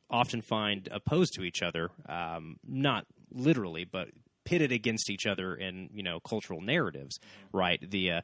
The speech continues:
the blue collar guy who just wants to come home and watch sitcoms versus the artist who wants to, you know, throw paint at a canvas all day. These are stu-,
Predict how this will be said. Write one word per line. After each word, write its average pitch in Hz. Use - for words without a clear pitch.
the 98
blue 107
collar 104
guy 98
who 104
just 98
wants 98
to -
come 98
home 98
and 92
watch 85
sitcoms 92
versus 98
the 95
artist 95
who 98
wants 92
to, 87
you 95
know, 85
throw 104
paint 101
at 82
a 87
canvas 127
all 85
day. 82
These 170
are 302
stu-, -